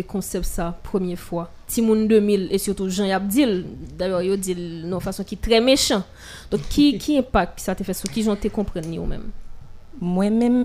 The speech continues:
Speaker 2: en tant que, euh, Timoun qui fête, euh, deux mille, précisément en deux mille un, pour moi-même,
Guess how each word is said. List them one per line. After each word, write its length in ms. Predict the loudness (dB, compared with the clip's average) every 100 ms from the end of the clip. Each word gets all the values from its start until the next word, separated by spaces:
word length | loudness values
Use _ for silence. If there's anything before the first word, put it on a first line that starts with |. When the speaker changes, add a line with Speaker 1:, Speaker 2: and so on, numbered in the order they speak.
| 2
Speaker 2:
en 100 | -2
tant 280 | 0 -2 -2
que, 480 | -4 0 2 2 0 -6 -8 -2
euh, 640 | 0 2 0 0 -2 -4 -8 -10 -14 -14 -14 -16 -16 -16 -8 -6 -6 -8 -12 -16 -14 -14 -14 -18 -16
Timoun 680 | -10 -4 -2 0 0 0 -2 -4 -14 -20 -18 -16 -16 -14
qui 140 | -6 -6
fête, 520 | -4 0 0 0 -16 -16 -20 -20 -20 -20 -10
euh, 320 | -6 -4 -4 -6 -8
deux 240 | -2 -2
mille, 380 | 0 0 -2 -4 -10 -18 -18 -16 -16 -14 -12 -8
précisément 520 | -2 0 0 0 -2
en 40 | -4
deux 120 | -4
mille 180 | -6 -6 -4
un, 160 | -4 -4 -12 -20 -20 -2
pour 140 | 4 4
moi-même, 760 | 4 2 4 4 4 2 0